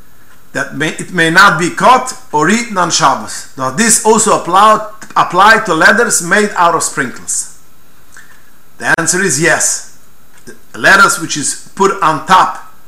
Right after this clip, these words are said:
of a cake, through sprinkles it becomes a word or a letter, you cannot eat it on Shabbos because it's not part of the cake. If the cake itself, itself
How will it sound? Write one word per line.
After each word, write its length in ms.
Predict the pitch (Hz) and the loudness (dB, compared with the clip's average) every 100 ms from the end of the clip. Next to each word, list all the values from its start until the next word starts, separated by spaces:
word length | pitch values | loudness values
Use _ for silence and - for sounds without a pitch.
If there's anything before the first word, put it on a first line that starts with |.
| - - - - | -18 -18 -8 -4
of 120 | 143 | 0
a 80 | 139 | 0
cake, 520 | - 190 160 - - - - - - - - - - - - - | 2 4 4 0 -12 -16 -18 -18 -18 -18 -16 -16 -18 -18 -18 -14
through 380 | - 160 156 | -4 0 2
sprinkles 800 | 131 - 196 226 214 170 - - | 0 -4 0 2 2 -2 -4 -6
it 40 | 123 | -8
becomes 400 | 127 175 160 139 | 2 2 4 0
a 100 | 131 | 2
word 420 | 180 202 220 - - - | 4 4 2 -4 -14 -10
or 120 | 135 131 | -6 -4
a 80 | |
letter, 600 | 131 175 202 254 262 - - - - - | 0 2 4 2 0 -4 -12 -16 -16 -14
you 100 | 139 | -8
cannot 520 | 139 160 190 - - 190 | -2 2 2 0 -8 -2
eat 180 | 208 | 0
it 220 | 202 - 156 | 0 -4 -6
on 100 | 151 | -4
Shabbos 720 | - 127 113 95 - - - - - - | -2 -2 -4 -8 -10 -10 -16 -18 -18 -12
because 560 | 117 131 196 247 - - | -8 2 6 6 6 0
it's 140 | - | 0
not 300 | 196 175 - | 0 -2 -2
part 340 | 190 180 160 139 | 4 6 4 0
of 120 | 113 | -10
the 80 | 117 | -12
cake. 360 | 104 90 - - - - | -14 -14 -16 -16 -18 -10
If 120 | 147 139 | -6 -4
the 80 | |
cake 340 | 160 262 262 190 | 0 2 2 -2
itself, 920 | 180 - - 196 185 - - - - 160 | -4 -4 0 2 2 -2 -8 -12 -14 -6
itself 680 | - - 185 170 - - | 0 4 4 4 -2 -8